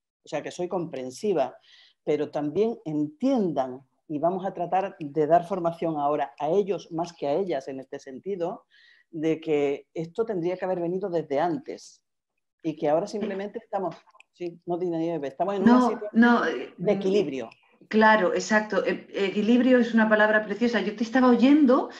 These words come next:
Speaker 2: y mientras te oía decía, "Compensación histórica".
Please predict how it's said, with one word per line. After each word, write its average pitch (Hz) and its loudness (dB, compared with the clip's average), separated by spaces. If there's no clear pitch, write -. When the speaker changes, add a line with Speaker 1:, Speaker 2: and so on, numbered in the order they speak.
Speaker 2:
y 220 6
mientras 208 6
te 214 4
oía 262 4
decía, 220 -2
"Compensación 165 -2
histórica". 170 -8